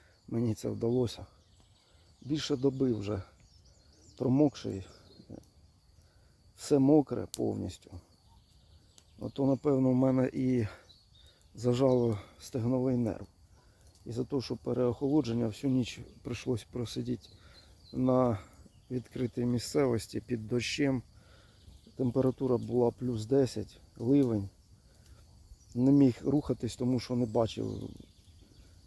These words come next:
куди йти. Е, було підйом на гору. Вирішив там залишатися. І ні палатку не розкласти, нічого.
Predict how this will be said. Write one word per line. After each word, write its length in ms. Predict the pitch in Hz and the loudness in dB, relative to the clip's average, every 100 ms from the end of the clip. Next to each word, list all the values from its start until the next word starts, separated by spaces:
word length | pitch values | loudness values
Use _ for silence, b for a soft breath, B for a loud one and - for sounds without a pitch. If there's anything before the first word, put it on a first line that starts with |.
| - | -14
куди 320 | - 139 131 131 | -6 4 6 6
йти. 240 | - 131 | 4 -2
Е, 380 | 110 92 - 123 107 82 | -2 -4 -10 -12 -10 -8
було 520 | 92 113 127 131 123 - - - - b b b b | -8 -2 2 4 2 -2 -18 -20 -20 b b b b
підйом 440 | - 123 135 135 127 | -8 0 4 6 6
на 80 | |
гору. 440 | 120 147 151 113 95 - - - b b b - 73 - - - - - - - | 4 6 4 4 -4 -12 -20 -20 b b b -20 -18 -20 -20 -20 -20 -20 -18 -2
Вирішив 500 | 127 135 127 - 120 | 4 6 4 2 -2
там 200 | 120 120 | 0 2
залишатися. 840 | 127 131 - 143 - 107 113 107 - - - - - - - | 4 2 4 0 0 -6 -8 -8 -10 -20 -20 -20 -20 -20 -4
І 60 | 135 | 0
ні 200 | 139 131 | 2 4
палатку 480 | 143 151 147 - | 6 6 6 2
не 120 | 131 123 | 0 2
розкласти, 1080 | 120 - - - - - - 131 110 - | 0 -4 -14 -20 -20 -12 -2 -2 -2 -2
нічого. 500 | 117 113 - 123 104 | -4 -4 -4 -2 -4